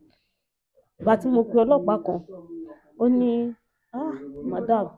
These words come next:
that Seyi Oduyiga case,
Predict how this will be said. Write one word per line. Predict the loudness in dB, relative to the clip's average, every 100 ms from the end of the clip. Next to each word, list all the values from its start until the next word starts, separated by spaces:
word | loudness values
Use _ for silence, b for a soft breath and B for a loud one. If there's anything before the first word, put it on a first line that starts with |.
| _ _ -20 -20 -10 0
that | 2 2
Seyi | -2 0 0
Oduyiga | 0 -2 -4 -2 -2 -2 0
case, | -2 -2 -10